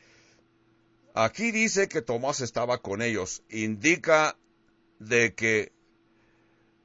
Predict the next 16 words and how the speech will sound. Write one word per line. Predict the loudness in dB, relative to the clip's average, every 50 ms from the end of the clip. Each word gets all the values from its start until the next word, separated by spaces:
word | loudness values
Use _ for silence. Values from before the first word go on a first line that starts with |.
| _ _ _ _ _ _ _ _ _ _ _ -2
Tomás | 0 2 4 6 6 6 6
no | 4
había | 2 4 2
estado | 2 4 4 2 2 2
con | 0 0 -2 0
él. | 0 0
Vamos | 2 2 2 0 2
a | 0
leer | 2 2 2 2 0
en | 0 -2
el | -2
verso | -2 -2 -2 -2 -2 -2 -2 -4 -6 -10
diecinueve | -16 -12 -8 -4 -2 -2 -2 -2 -4 -6 -8 -6 -4 -2 -2 -2 -2 -4 -6 -10 -12 _ _ _ _ _ _ _ _ _ _ _ _ _ _ _ _ _ _ _ _ _ _ _ _ _ _ _ _ _ _ _ _ _ _ _ _ _ _ _ _ _ _ _ _ _ _ _ _ _ _ _ _ _ _ _
de | -12 -6 -2 0 0 0 -2
Juan | -4 -4 -4 -2 -2 -2
veinte. | -2 -2 -2 -2 -4 -6 -8 -8 -8 -10